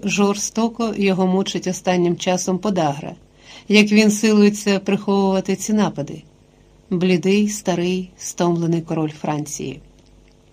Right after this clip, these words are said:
Вона навіть відчувала до нього щирі жалощі і вночі розтирала йому ноги сумішю, яку сама готувала за рецептом Мег Гілфорд. Підсовувала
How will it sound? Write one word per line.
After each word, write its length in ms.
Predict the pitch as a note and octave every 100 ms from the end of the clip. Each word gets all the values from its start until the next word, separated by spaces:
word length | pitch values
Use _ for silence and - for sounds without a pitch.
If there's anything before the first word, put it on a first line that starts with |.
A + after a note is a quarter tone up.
| _ _ _ _ - _ - - - - - -
Вона 360 | F#3+ G3+ C#4+
навіть 400 | B3+ C4+ C4+ C4+
відчувала 680 | G#3 A3 - A3 G#3+ A#3+ A#3+
до 120 | G#3
нього 320 | G#3 G#3 G#3+
щирі 440 | G#3 - G#3 G#3 F#3+
жалощі 800 | A#3 B3+ F3 - - - - - - -
і 120 | A3
вночі 340 | G#3+ G#3 G#3 A3
розтирала 540 | G#3 G#3 G3+ G3+ G3+
йому 280 | G3 G3 G3
ноги 320 | G3 G3 F#3+
сумішю, 600 | - - B3 G3 - -
яку 360 | E3 F3 F3 F#3
сама 280 | - F#3+ G#3+
готувала 540 | G#3 G3+ E3+ F3+ F#3+
за 160 | F3 E3
рецептом 560 | E3 - F3 - F3 - - - -
Мег 320 | F#3+ F3+ F3
Гілфорд. 640 | D#3 F3+ G3+ G#3 - A#2 - - - - - -
Підсовувала 760 | G#3 G#3 A3+ G#3 G3+ G3+ G3